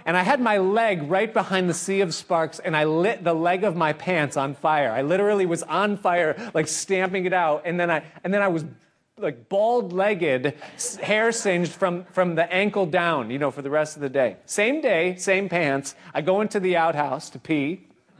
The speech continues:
and the zipper breaks when it's down. Okay, so now I got no pa-, no thing, and the zipper's down, and I'm not even kidding you, about an hour later, the button snapped. It broke right off.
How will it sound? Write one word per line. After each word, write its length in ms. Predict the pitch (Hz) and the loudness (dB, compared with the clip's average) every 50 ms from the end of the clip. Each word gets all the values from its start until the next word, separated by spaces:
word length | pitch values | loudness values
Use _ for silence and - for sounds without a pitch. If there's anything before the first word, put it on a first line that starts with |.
| - - - - _ _ - - - _ _ _ _ _ | -20 -20 -20 -20 _ _ -20 -20 -20 _ _ _ _ _
and 140 | 139 135 147 | -10 -8 -6
the 60 | 151 | -2
zipper 340 | 135 170 240 226 - 180 156 | 0 0 0 2 2 0 0
breaks 400 | 120 143 143 127 120 - - - | 2 2 2 2 0 0 -2 0
when 120 | 143 135 | 2 2
it's 140 | 131 135 - | 2 0 -2
down. 380 | 135 160 165 151 135 120 113 - - - - - - - - - 240 233 - 214 196 - - - - - - - - - | -2 0 0 2 0 0 -2 -4 -6 -10 -10 -10 -6 -6 -4 -4 -4 -4 -4 -6 -8 -10 -12 -12 -14 -14 -16 -6 -4 -4
Okay, 240 | 185 185 214 196 | -2 0 0 0
so 100 | 180 208 | 0 0
now 140 | 220 220 226 | 0 2 2
I 100 | 233 233 | 2 2
got 220 | 214 208 214 208 202 | 2 0 0 0 0
no 260 | 190 202 220 247 214 | 0 2 2 2 0
pa-, 300 | 214 - 233 233 220 190 | 0 -2 -2 -2 0 0
no 200 | 190 208 233 262 | 0 2 2 2
thing, 300 | 254 226 208 202 196 202 | 2 2 0 0 0 0
and 180 | - 175 175 | -2 -2 0
the 100 | 170 180 | 0 0
zipper's 420 | 165 156 208 240 233 254 220 185 151 | 0 0 0 0 2 0 0 0 0
down, 500 | 143 160 143 139 135 135 139 160 175 175 - - - _ - | 0 0 0 2 0 0 -2 -4 -6 -10 -12 -18 -18 _ -4
and 140 | 143 160 | -2 0
I'm 100 | 160 170 | 0 2
not 160 | 180 190 208 240 | 2 2 2 2
even 220 | 277 285 302 262 | 0 0 -4 -4
kidding 340 | - - 254 240 214 196 175 | -2 -2 0 0 2 0 0
you, 160 | 170 175 190 | 0 0 -2
about 280 | - 160 165 160 165 165 | -2 -2 -2 0 0 0
an 120 | 160 165 165 - | -2 -4 -4 -2
hour 340 | 175 170 190 226 247 247 | 0 2 2 2 2 2
later, 320 | 240 208 196 196 175 165 156 | 2 2 0 2 2 0 0
the 120 | 131 147 | 0 -2
button 420 | 143 127 - 175 190 - 156 147 143 | -6 -4 -2 -2 -2 -2 -4 -10 -12
snapped. 560 | - - - - 196 190 185 170 151 - - | -12 -12 -10 -6 -2 0 0 0 0 0 -4
It 140 | 139 120 113 | -8 -8 -4
broke 260 | 156 165 156 160 156 | -2 0 0 0 0
right 220 | 151 151 151 143 | 0 0 2 2
off. 480 | 135 120 110 104 - - - - - | 2 0 0 -2 -6 -10 -12 -12 -10